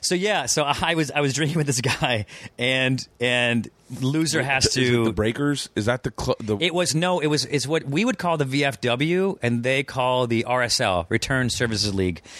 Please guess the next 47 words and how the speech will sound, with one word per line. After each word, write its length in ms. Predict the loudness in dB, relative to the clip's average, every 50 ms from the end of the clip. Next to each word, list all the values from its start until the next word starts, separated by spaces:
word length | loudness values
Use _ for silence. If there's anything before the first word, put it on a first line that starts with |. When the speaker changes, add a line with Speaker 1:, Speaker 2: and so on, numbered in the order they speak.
| -16 -14 -14 -16 -16 -6
Speaker 1:
It's 420 | -2 0 0 2 2 2 0 0 0 2
at 220 | 0 0 2 2
the 80 | 0 2
f-, 360 | 2 2 0 -2 -4 -8 -18 -20 -20 -20 -20 -20 -18 -6
far 320 | -4 -2 0 0 0 0 0
end, 200 | 0 0 0 -2
I 60 | 0
guess, 160 | -2 -2 -2
the 80 | 0 -2
north 340 | 0 0 0 0 -2 -2
end 140 | -2 -2 0
of 60 | 0
the 80 | -2 0
beach. 340 | 0 0 0 0 0 -2 -4
Speaker 2:
Okay, 240 | -2 -2 0 -2 0
hold 220 | 0 0 0 0
on. 240 | -2 -2 -4 -6 -4 _
Is 100 | -2 0
this 140 | 0 0 -2
the 100 | -4 -2 -2
place 320 | 0 0 0 0 -2 -2
where 220 | -2 0 0 -2
the, 440 | 0 0 0 2 2 2 2 0 -2 -4 _ _ _ _ _ _ _ _ _ _
I 120 | -2 -2
know 120 | 0 0 0
where 140 | 2 2 2
you 100 | 0 0
were 140 | 0 0 0
drinking. 440 | 0 -2 -2 -2 -4 -8 -10 -10 -10 -2 0
I've 160 | 0 0 2
drank 260 | 0 -2 -2 -2 -2
there. 300 | 0 2 2 2 2 0 _ -14 -20 -20 -4
Is 160 | 0 0 2
this 120 | 2 0 0
the 120 | -2 -4
place 300 | -4 0 0 -2 0 0
where 80 | 0 0
they 60 | 2
have 160 | 2 2 0
the 60 | -2 -8
pool 240 | -2 0 0 2 4
where 100 | 2 2
the 120 | 4 4
ocean 280 | 2 2 2 0 -4 -6
spills 320 | -6 -2 0 0 0 2
into 300 | 0 -2 -2 -2 -4 -4
it? 140 | -4 -4 -6